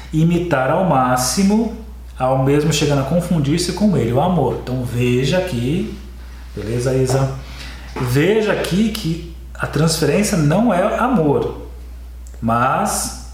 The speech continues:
ó, o fenômeno da transferência é considerado imitar ao máximo, até mesmo chegando a confundir-se com ele, o amor.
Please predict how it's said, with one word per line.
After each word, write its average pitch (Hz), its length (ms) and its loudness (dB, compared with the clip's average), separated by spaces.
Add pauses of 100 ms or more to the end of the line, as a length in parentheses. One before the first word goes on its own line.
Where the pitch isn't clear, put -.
(140)
ó, 107 220 -8 (320)
o - 40 -16
fenômeno 165 240 2
da 190 100 4
transferência 170 540 0
é 185 40 -2
considerado 156 500 0 (400)
imitar 202 560 2
ao 170 200 0
máximo, 139 840 2 (280)
até 135 340 0
mesmo 190 440 4
chegando 190 420 2
a 185 140 -2
confundir-se 190 760 0
com 220 200 -2
ele, 123 360 -2
o 143 60 -6
amor. 156 300 -6